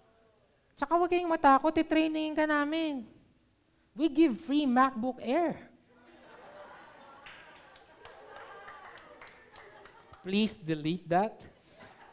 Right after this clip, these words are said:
That is a lie. <laughs> Hindi na excuse wrapped in lies, no? Kinabahan si Carol yung aming finance. Sabi niyo, "Diyos ko po."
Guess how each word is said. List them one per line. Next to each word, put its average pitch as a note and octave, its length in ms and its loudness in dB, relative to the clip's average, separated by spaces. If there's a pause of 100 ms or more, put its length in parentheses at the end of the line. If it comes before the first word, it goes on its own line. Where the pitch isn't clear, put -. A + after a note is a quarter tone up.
(220)
That G3+ 320 6
is F#3+ 300 -4
a D3 80 0
lie. C3 560 4 (460)
<laughs> - 500 -20
Hindi G3+ 280 0
na G#3+ 160 4
excuse G3 560 2
wrapped D#3+ 360 2
in D3 200 -6
lies, C3 400 -4
no? A#2 160 -10 (400)
Kinabahan E3+ 520 0
si F3 80 -2
Carol D#3+ 320 0
yung D#3+ 120 -8
aming C#3+ 280 -6
finance. C3 400 -4
Sabi C3 160 -8
niyo, C3+ 80 -8
"Diyos - 120 -12
ko D3+ 80 -8
po." D#3 200 -8